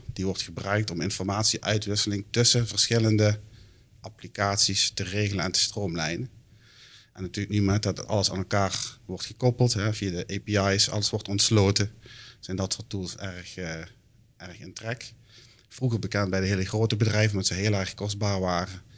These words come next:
Nu zie je daar in de saas-modellen een aantal alternatieven voor ontstaan, waar Dovetail er eentje van is.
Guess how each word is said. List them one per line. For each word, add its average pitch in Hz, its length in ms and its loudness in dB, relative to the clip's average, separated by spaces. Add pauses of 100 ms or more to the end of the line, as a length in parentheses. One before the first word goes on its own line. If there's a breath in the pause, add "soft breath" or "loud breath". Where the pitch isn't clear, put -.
(360 loud breath)
Nu 90 180 -6
zie 98 160 6
je 87 80 2
daar 87 260 -2
in 92 80 -4
de 87 60 -2
saas-modellen 87 680 -2
een 90 140 -6
aantal 87 260 -8
alternatieven 107 500 -4
voor 107 180 0
ontstaan, 92 480 0 (100)
waar 87 220 -10
Dovetail 87 560 -6 (800)
er - 180 -18
eentje - 260 -20
van - 120 -20 (100)
is. - 140 -20